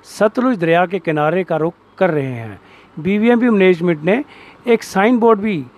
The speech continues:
सतलुज दरिया के किनारे लगा रखा है, जिस पर साफ शब्दों में लिखा है कि सतलुज दरिया के किनारे से दूर रहें,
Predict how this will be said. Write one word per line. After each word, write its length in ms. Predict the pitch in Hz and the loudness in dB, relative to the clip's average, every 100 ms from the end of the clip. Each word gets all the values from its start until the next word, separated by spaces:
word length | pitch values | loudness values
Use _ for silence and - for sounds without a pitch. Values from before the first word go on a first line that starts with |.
| - - | -20 -8
सतलुज 400 | - 220 247 247 | -4 -2 -2 -2
दरिया 200 | 190 185 | 2 2
के 120 | 185 | 0
किनारे 340 | 190 180 170 175 | -4 0 0 0
लगा 240 | 156 147 | 0 0
रखा 340 | 151 147 156 156 | -2 -2 -4 -4
है, 240 | 190 254 - - - | -2 -4 -10 -12 -4
जिस 160 | 202 | -2
पर 160 | - 233 | 0 0
साफ 400 | - 185 208 240 - - _ _ - | 0 2 2 2 -4 -20 _ _ -12
शब्दों 360 | - 190 208 | -8 -2 -2
में 100 | 208 | 0
लिखा 300 | 180 151 170 | -2 -2 0
है 220 | 151 196 254 - - _ - | 0 -2 -4 -12 -20 _ -6
कि 80 | 220 | -6
सतलुज 540 | - 226 - 254 277 | -2 -4 -2 -2 0
दरिया 300 | 185 180 180 | 2 2 2
के 140 | 180 196 | 0 -4
किनारे 440 | 170 156 151 170 | -4 -2 0 0
से 220 | 156 170 220 | -2 -4 -4
दूर 340 | 135 170 190 | -4 -2 0
रहें, 280 | 156 135 | 0 -4